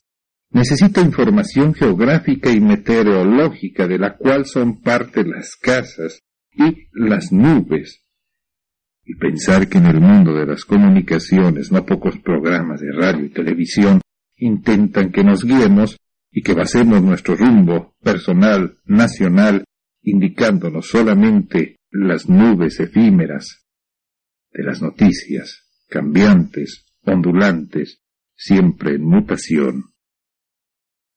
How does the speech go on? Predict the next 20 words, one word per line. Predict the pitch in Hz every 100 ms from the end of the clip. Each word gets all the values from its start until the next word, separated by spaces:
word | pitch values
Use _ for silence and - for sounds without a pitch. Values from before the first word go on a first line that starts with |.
| _ _ _ _
Como | - 117
diría | 110 117 120 113
aquel | 101 110 104 104 85 - _ _ _ _ _ _ _ _ _
colega | - 87 98 85
mío, | 80 95 82 73 65 _ _ _ _ _ _ _
compañero | _ 85 76 78 95 95 87 -
que | -
trabaja | 78 80 90 - 80 73 _ _ _ _ _ _ _ _
atrás | 107 85 90 85
de | 78
la | 80 76
línea, | 80 71 69 64 - _ _ _ _
que | 120
no | 127
le | 117
cuenten, | 113 127 120 113 117 113 110
que | -
no | 110 113
le | 110 117
digan. | 110 92 90 92 -